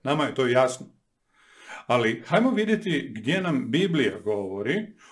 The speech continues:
o tom ispunjenju te ideje. U Luku, treće poglavlje.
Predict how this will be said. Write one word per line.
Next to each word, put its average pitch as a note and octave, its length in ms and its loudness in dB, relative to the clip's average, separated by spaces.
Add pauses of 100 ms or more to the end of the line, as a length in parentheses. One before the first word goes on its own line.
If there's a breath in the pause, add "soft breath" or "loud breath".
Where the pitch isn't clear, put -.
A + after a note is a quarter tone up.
(120)
o B2 100 2
tom C#3+ 500 4
ispunjenju B2+ 800 4
te G2 200 0
ideje. F2+ 520 -8 (560)
U C#3 80 2
Luku, C3+ 420 2 (640)
treće B2 380 -2
poglavlje. G#2+ 460 0